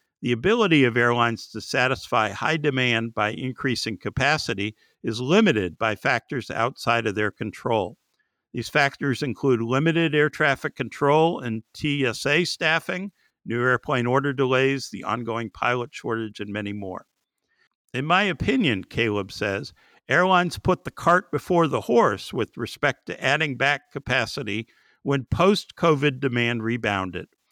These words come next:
Instead of waiting for the above critical support infrastructure to recover, they tried to push too many flights into the system, leading to lower on-time performance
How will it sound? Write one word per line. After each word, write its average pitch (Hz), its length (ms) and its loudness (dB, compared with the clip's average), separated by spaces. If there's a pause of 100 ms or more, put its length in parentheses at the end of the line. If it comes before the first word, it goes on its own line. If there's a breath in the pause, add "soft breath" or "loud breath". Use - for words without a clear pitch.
(400)
Instead 180 340 0
of 131 160 2
waiting 135 600 4
for - 240 -2
the 113 180 0
above 120 460 2
critical 120 520 0
support 117 640 -2
infrastructure - 800 -6
to - 160 -8
recover, 98 640 -4 (460)
they 117 120 0
tried 170 300 2
to 156 60 -2
push - 340 0
too 202 220 -2
many 190 240 0
flights 165 400 -2
into 151 160 -2
the 131 160 -4
system, 85 500 -4 (480)
leading 139 380 2
to 113 80 2
lower 165 440 4
on-time 151 460 0
performance 135 720 -4